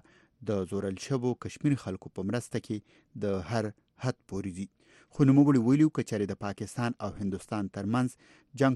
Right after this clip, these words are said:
شروع شو، نو دواړه ملکونه اټومي وسله لري او دا چې اټومي جنگ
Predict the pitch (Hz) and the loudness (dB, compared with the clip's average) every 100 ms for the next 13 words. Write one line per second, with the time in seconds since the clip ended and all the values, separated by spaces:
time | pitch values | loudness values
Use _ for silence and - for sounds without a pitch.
0 | - 107 117 131 - 113 - _ _ - | 0 -2 0 0 0 -4 -4 _ _ -2
1 | 123 123 117 151 131 101 98 - 104 104 | 2 2 4 4 4 2 -6 -4 -4 -4
2 | 101 - 101 117 113 101 - 135 120 104 | -8 -6 -4 -2 0 -2 -4 0 0 0
3 | 98 - _ _ _ 107 104 101 - - | -6 -14 _ _ _ -6 -4 -6 -8 -12
4 | 98 113 120 113 123 | -8 -4 -2 0 -2